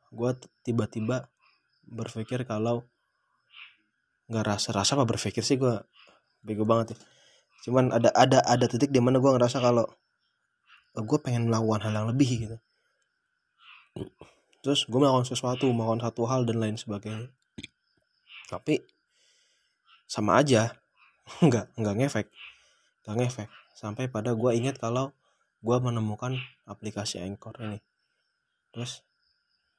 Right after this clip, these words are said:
bag-, bagi gua, daripada gua melakukan sesuatu yang tidak ngefek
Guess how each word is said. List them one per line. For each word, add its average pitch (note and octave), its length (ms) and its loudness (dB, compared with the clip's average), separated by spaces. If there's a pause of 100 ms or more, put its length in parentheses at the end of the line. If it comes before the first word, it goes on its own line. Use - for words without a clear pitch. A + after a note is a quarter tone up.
(140)
bag-, G2+ 240 -12
bagi G#2+ 320 -6
gua, B2+ 240 -4 (560)
daripada A2 400 -4
gua A2+ 320 0 (560)
melakukan A2+ 320 -2
sesuatu A2 400 -6
yang G#2+ 320 -4 (560)
tidak G#2 320 -6 (320)
ngefek A2 400 -6